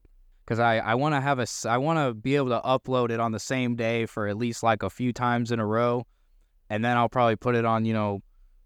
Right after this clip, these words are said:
Facebook, Instagram, whatever else, be like, "Oh, hey, you know, I upload this every Friday, you know, whatever," and then, you know,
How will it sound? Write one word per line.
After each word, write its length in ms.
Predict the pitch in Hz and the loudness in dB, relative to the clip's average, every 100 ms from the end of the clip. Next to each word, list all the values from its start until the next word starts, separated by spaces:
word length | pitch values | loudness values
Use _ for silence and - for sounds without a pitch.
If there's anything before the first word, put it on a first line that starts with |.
| - _ _ | -20 _ _
Facebook, 400 | 135 123 - 113 | 0 0 0 0
Instagram, 560 | 107 113 - 113 113 107 | 0 -2 -4 -2 0 0
whatever 260 | 107 110 113 | 0 -2 0
else, 200 | 113 - | -2 -2
be 80 | |
like, 120 | 120 139 | -4 0
"Oh, 180 | 165 | 0
hey, 220 | 151 156 151 | 2 0 0
you 140 | 143 | 0
know, 120 | 139 | 0
I 120 | 131 | 0
upload 340 | 143 147 147 139 | 0 0 -2 -2
this 220 | 139 - | -4 -2
every 260 | 143 139 135 | -2 -2 -4
Friday, 560 | - 143 139 139 139 | -2 0 2 2 0
you 100 | 131 | 0
know, 420 | 131 131 131 131 127 | -2 -2 -4 -4 -2
whatever," 560 | 127 127 127 127 127 _ _ _ _ | 0 0 0 -2 -4 _ _ _ _
and 80 | 113 | -2
then, 100 | 117 | 0
you 80 | 113 | 0
know, 260 | 113 107 | 0 -2